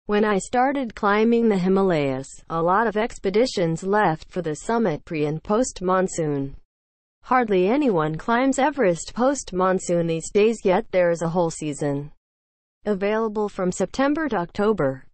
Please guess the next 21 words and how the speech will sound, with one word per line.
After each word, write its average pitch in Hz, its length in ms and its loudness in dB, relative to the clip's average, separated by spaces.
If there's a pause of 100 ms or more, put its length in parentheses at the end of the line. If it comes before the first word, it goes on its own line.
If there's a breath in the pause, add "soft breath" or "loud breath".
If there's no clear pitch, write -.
(220)
I 208 120 2
did 196 200 2
my 190 180 2
nineteen 214 480 0
eighty-eight 185 480 2
climb 170 380 0
without 165 360 2
oxygen 156 720 -2
on 147 160 -2
October 196 560 -2
sixteenth. 170 800 -4 (760)
Perhaps 226 560 0
the 185 180 0
answer 254 380 0
is 156 240 2
to 170 80 -4
spread 254 400 0
the 226 100 2
attempts 226 480 0
out 240 240 2
across 180 380 -2